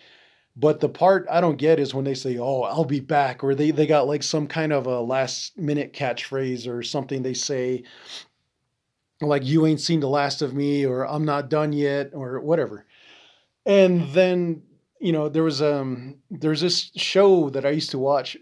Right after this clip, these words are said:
<laughs> Me and my older sister, we used to watch, uh, A Thousand Ways to Die.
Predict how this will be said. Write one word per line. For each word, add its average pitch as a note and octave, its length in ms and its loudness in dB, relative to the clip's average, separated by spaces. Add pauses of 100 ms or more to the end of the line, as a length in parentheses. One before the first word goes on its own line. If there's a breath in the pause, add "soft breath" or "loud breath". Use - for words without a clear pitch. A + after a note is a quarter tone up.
<laughs> A#3+ 140 -2
Me G3 140 0
and F3 80 0
my C#3+ 80 0
older D3+ 160 0
sister, C#3+ 300 -6
we B2+ 120 -2
used C3 120 -6
to C#3 60 -6
watch, B2+ 300 -4
uh, A2+ 220 -6 (640 soft breath)
A C3 60 -12
Thousand D3+ 420 4
Ways D3 240 2
to C3+ 120 -8
Die. B2+ 500 -4